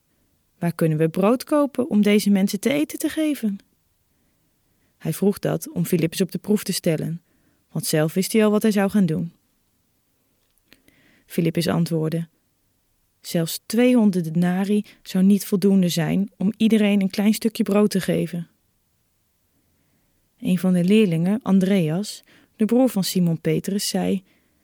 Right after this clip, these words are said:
"Er is hier wel een jongen met vijf gerstebroden en twee vissen. Maar wat hebben we daaraan voor zoveel mensen?" Jezus zei: "Laat iedereen gaan zitten."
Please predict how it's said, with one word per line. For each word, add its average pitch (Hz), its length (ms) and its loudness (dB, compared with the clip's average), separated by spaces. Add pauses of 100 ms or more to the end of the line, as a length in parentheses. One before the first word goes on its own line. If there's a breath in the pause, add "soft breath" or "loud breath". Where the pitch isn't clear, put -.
(360)
"Er 254 140 -4
is 233 120 0
hier 262 100 2
wel 269 120 2
een 277 140 6
jongen 262 260 6
met 247 160 4
vijf 262 300 -2
gerstebroden 165 800 -2 (180)
en 175 120 -6
twee 220 320 2
vissen. 160 440 -4 (640)
Maar 160 140 -2
wat 165 120 -2
hebben 214 220 2
we 240 100 4
daaraan 175 420 0
voor 196 200 -4
zoveel 185 320 2
mensen?" 170 480 -2 (1800)
Jezus 170 460 -4
zei: 214 360 0 (500)
"Laat 277 180 -4
iedereen 254 280 4
gaan 233 140 2
zitten." 160 440 -6